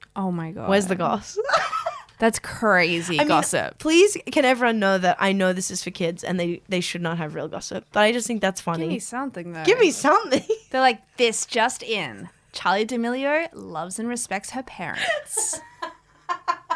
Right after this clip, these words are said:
Speaker 1: What? Yeah.
Speaker 2: Snooze fest.
Speaker 1: Oh my God. When we used to read Dolly magazine, it was like, "Yeah, Macaulay Culkin is getting divorced from his parents so he can fuck." Like, come on.
Speaker 2: <laughs> Yes.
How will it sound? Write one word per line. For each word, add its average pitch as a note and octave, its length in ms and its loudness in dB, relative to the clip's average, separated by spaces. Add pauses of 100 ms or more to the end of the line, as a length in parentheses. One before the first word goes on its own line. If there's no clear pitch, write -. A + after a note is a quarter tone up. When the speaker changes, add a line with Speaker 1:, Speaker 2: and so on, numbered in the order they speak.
(380)
Speaker 1:
What? C#4 460 4
Yeah. C#4 360 4
Speaker 2:
Snooze G4+ 340 6
fest. G#3 560 2
Speaker 1:
Oh - 20 -8
my D#4+ 100 -4
God. C#4 340 0
When C4 120 2
we C#4 120 0
used D#4 160 -4
to E4 80 -4
read D#4 140 -2
Dolly A#3+ 220 0
magazine, A3+ 520 -4
it F#3 80 -10
was G3 240 -6
like, E3 400 -4 (760)
"Yeah, - 140 -14 (280)
Macaulay G#3+ 520 -2
Culkin A3+ 440 0
is F3 140 -6
getting F3+ 240 -2
divorced F#3 460 -4
from A3 100 -2
his A3+ 160 -4
parents G3 540 -6
so F3+ 120 -4
he G3 140 -4
can G3 160 -6
fuck." - 600 -10
Like, F3+ 380 -10 (540)
come C4+ 240 -2
on. G#3+ 580 0
Speaker 2:
<laughs> - 60 -20 (420)
Yes. - 600 -2